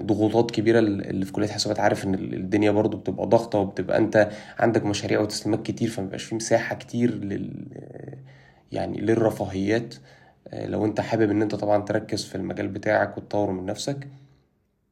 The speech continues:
ف، يعني أنا وأصحابي قطعنا، شبه قطعنا كده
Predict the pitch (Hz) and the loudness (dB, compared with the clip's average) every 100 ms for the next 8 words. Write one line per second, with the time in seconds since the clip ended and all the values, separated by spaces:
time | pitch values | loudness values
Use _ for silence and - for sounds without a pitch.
0 | _ _ _ _ - - - _ 123 120 | _ _ _ _ -20 -20 -20 _ 6 6
1 | - - - _ _ _ _ _ _ _ | 6 -4 -20 _ _ _ _ _ _ _
2 | _ _ _ _ _ _ _ 120 120 120 | _ _ _ _ _ _ _ 2 4 4
3 | - - 156 156 147 156 139 147 147 135 | 2 6 8 8 6 6 6 6 4 4
4 | 135 147 127 - 135 131 113 113 117 123 | 4 4 4 4 4 4 4 0 -2 -2
5 | - | -2